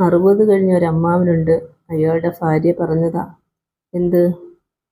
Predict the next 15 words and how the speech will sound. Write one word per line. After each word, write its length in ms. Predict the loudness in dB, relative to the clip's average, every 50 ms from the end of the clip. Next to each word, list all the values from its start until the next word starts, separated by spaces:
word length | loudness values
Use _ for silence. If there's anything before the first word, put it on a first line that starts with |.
| _ _ _ _ _ _ _ _ _ _
"അയാൾ 240 | -4 -2 0 0 2 2
അവർക്ക് 320 | 0 0 0 -2 -2 0
രാത്രിയിൽ 560 | 0 2 2 0 0 0 0 2 2 2 0 -2 0 0
ഒരു 160 | 0 0 0
സ്വൈര്യവും 520 | 0 0 2 2 2 2 4 2 2 2
കൊടുക്കില്ലെന്ന്. 680 | 0 -2 -4 -4 -4 -4 -4 -2 -2 -2 -2 -2 -4 -6 -8 _ _ _ _ _ _ _ -12
അങ്ങനെ 300 | -10 -8 -4 -4 -2 0
നോക്കിയാൽ 560 | 0 0 0 -2 -4 -2 -2 0 0 0 0 -2 -6 -8
ഇയാളുടെ 420 | -4 -2 0 2 2 2 0 0 -2
ഭാര്യയുടെ 560 | -2 -2 -2 -2 0 0 0 0 0 0 -2
കാര്യവും 520 | -2 0 0 0 2 2 2 2 2 0 0
പോക്കാ. 380 | 0 -2 -2 -2 -4 -6 -8 -8 -8 -14 _ _ _ _ _ _ _ _ _ _ _ _ _ _ _ _ -8
എന്തായാലും 500 | -2 0 2 2 4 2 2 2 2 2 2
അവൾ 180 | 2 0 0 0
സുഖിക്കട്ടെ, 640 | 0 0 0 0 0 0 0 0 0 2 2 0